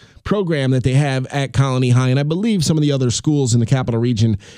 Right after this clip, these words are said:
have the eye care program as well. Uh, my youngest daughter is actually involved in it in her middle school. She's moving up to the high school next year. She will be involved in eye care next year. Uh, a guy that I graduated high school with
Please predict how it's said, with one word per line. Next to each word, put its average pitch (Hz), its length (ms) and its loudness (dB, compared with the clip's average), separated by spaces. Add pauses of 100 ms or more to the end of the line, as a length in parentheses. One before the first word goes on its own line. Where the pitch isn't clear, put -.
have 135 160 2
the 135 140 0
eye 131 160 0
care 123 260 0
program 120 520 0
as 107 300 -2
well. 131 400 0
Uh, 127 120 -2
my 123 100 0
youngest 127 380 0
daughter 117 320 -2 (240)
is 123 160 4
actually 135 380 0
involved 120 400 0
in 123 120 2
it 117 120 -4
in 127 160 2
her 110 140 4
middle 127 300 2
school. 113 380 -2
She's 110 200 -4
moving 117 280 2
up 110 100 -4
to - 80 -8
the 101 80 0
high 113 100 0
school 110 200 -4
next 101 300 -4
year. 127 200 -2 (280)
She 160 180 0
will 139 140 0
be 131 260 2 (100)
involved 123 540 0
in 120 320 0
eye 127 160 -2
care 113 380 0
next 131 380 0
year. 165 240 0
Uh, 120 220 -4
a 131 60 -4
guy 135 180 0
that 123 120 -2
I 117 60 0
graduated 160 600 0
high 160 140 4
school 165 320 -2
with 175 240 -2